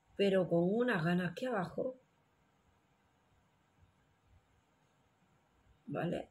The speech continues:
Lo voy a poner con ganas ahí y sin, chicas, y sin, y sin compasión, ¿vale? Porque lo que quiero es, eh, que se note ese color tal y como es.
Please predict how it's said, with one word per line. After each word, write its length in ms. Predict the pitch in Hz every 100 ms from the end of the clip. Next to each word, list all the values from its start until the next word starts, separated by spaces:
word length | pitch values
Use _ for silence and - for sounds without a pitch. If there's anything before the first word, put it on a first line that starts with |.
| -
Lo 140 | 196
voy 100 | 202
a 60 | 247
poner 240 | 285 294
con 180 | 262 240
ganas 280 | 220 196 185
ahí 320 | 180 240 -
y 120 | - 247
sin, 680 | - 220 196 180 180 175 - -
chicas, 380 | - 220 247 196
y 120 | 208
sin, 320 | 180 202 175 - - - - - - - -
y 100 | 214
sin 280 | - 214 226
compasión, 680 | 240 233 202 190 233 220
¿vale? 300 | 190 214 277 494 -
Porque 260 | 202 202
lo 100 | 196
que 160 | 190 180
quiero 300 | - 214 233
es, 240 | 247 277 - _ _ _ _ _ _ _ _ _ _ _ _ _ _ - _ _ _ _ _ _ _ _ _ _ _ _ _ -
eh, 400 | 180 175 170 165
que 120 | 185
se 200 | 190 196
note 460 | 190 196 233 - 214
ese 320 | 208 233 226
color 420 | 208 185 214 226
tal 200 | 214 214
y 100 | 208
como 340 | - 180 170 208
es. 520 | 269 294 - -